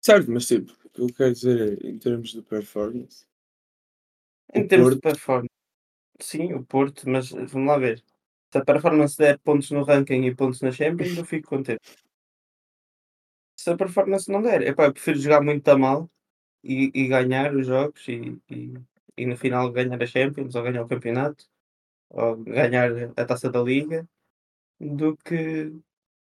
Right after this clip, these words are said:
Speaker 2: jogar muito a bem e, e, e perder um zero com o Barcelona. Porque se eu perder um zero, ou se eu perder dois um, ou três um, ou cinco zero,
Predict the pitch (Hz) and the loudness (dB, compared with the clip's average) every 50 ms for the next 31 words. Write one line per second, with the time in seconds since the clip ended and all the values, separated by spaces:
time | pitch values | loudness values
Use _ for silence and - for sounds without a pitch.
0 | _ _ - 139 139 139 135 135 131 135 135 131 - 143 131 131 139 143 147 156 | _ _ -6 -2 0 2 2 2 2 0 -2 -2 -2 -2 -2 0 -2 -2 -4 -6
1 | 170 175 _ _ _ _ _ _ _ _ _ _ _ _ _ _ 135 135 127 120 | -10 -16 _ _ _ _ _ _ _ _ _ _ _ _ _ _ -4 -4 -4 -4
2 | 117 117 117 117 120 113 113 110 110 - - _ 120 117 113 110 107 104 - 113 | -6 -8 -8 -8 -8 -10 -10 -10 -14 -16 -14 _ -10 -10 -10 -10 -12 -12 -12 -14
3 | 117 - - 120 113 117 110 110 113 113 117 117 110 113 - - 123 117 117 113 | -12 -8 -8 -8 -6 -6 -8 -8 -10 -8 -6 -6 -8 -8 -8 -10 -6 -6 -6 -6
4 | 117 - - 127 127 - 120 123 - _ _ _ _ _ _ _ _ _ _ _ | -6 -6 -4 -4 -4 -4 -8 -14 -20 _ _ _ _ _ _ _ _ _ _ _
5 | _ _ _ _ _ _ _ _ _ _ _ 127 120 - - - - - - - | _ _ _ _ _ _ _ _ _ _ _ -16 -16 -16 -20 -20 -20 -20 -8 -8
6 | 139 131 - 127 139 131 139 147 143 143 135 151 143 131 123 113 113 - - 120 | -8 -6 -4 -4 -2 0 0 0 0 0 2 2 2 2 0 -4 -10 -10 -12 -10
7 | - 127 120 120 123 120 113 117 _ _ _ _ _ _ _ _ _ _ _ _ | -6 -6 -4 -4 -4 -6 -6 -10 _ _ _ _ _ _ _ _ _ _ _ _
8 | _ _ _ _ _ _ _ - - 127 123 120 131 131 135 131 135 131 _ - | _ _ _ _ _ _ _ -6 -4 -2 -2 0 0 -2 -2 -2 -4 -12 _ -14
9 | 117 113 - - - 127 120 135 127 127 - 131 - _ _ - - - - - | -14 -14 -14 -10 -8 -8 -6 -6 -6 -8 -8 -10 -16 _ _ -20 -20 -20 -20 -20
10 | - - - 127 127 123 123 127 127 | -20 -18 -18 -12 -6 -2 -2 -2 -2